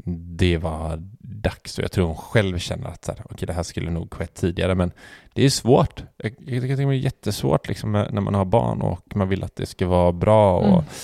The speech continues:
Speaker 1: man vill inte sabba någonting för
Speaker 2: Mm.
Speaker 1: barnen och bryta upp saker och ting.
Speaker 2: Mm.
Speaker 1: Eh, i, alltså, för min egen s-, del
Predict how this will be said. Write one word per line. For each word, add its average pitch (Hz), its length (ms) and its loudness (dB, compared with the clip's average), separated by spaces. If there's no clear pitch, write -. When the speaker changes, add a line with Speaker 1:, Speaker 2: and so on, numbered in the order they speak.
Speaker 1:
man 90 120 0
vill 95 60 2
inte 92 140 -2
sabba 92 380 0
någonting 92 320 0
för 87 200 -4
Speaker 2:
Mm. 104 120 6
Speaker 1:
barnen 92 400 2
och 92 120 4
bryta 92 280 2
upp - 260 -2
saker - 400 0
och - 80 -6
ting. 98 420 -6
Speaker 2:
Mm. 175 160 0
Speaker 1:
Eh, - 840 -4
i, - 260 -10
alltså, 104 380 4
för - 220 4
min 101 320 2
egen 120 540 2
s-, - 220 -10
del 98 520 -4